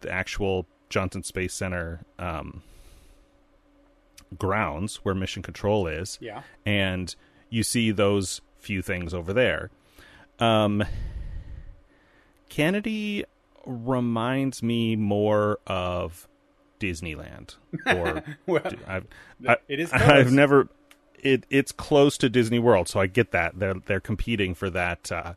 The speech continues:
Speaker 2: Mm-hmm.
Speaker 1: that crowd. Where,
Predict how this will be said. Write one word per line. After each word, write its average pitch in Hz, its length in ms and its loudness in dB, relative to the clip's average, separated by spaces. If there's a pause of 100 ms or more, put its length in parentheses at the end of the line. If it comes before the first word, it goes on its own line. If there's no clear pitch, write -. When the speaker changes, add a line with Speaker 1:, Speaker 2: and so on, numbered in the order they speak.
(220)
Speaker 2:
Mm-hmm. - 300 -12
Speaker 1:
that 90 200 -2
crowd. 87 520 2 (320)
Where, 107 640 4